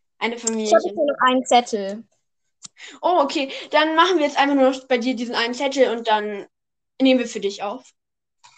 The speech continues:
Speaker 2: Okay. Also ich hab Dean.
Speaker 1: Ich hab Colin.
Speaker 2: Colin Creevy.
Speaker 1: Hm.
Speaker 2: Ich schon, aber irgendwie auch nee.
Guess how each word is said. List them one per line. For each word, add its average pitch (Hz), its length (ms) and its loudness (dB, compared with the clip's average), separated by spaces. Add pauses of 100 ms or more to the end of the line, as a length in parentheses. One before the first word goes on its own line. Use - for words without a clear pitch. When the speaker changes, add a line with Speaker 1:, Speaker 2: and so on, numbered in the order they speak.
Speaker 2:
Okay. 233 480 -10 (1200)
Also 247 200 -4
ich 302 100 -4
hab - 160 -4
Dean. 202 580 -10 (960)
Speaker 1:
Ich - 100 -10
hab 330 160 0
Colin. 220 680 -2 (1400)
Speaker 2:
Colin 226 420 -10
Creevy. 220 760 -10 (1000)
Speaker 1:
Hm. 254 180 -18 (3000)
Speaker 2:
Ich - 140 2
schon, 302 320 6
aber 302 320 6
irgendwie 247 480 0 (200)
auch 220 200 -2
nee. 202 540 -6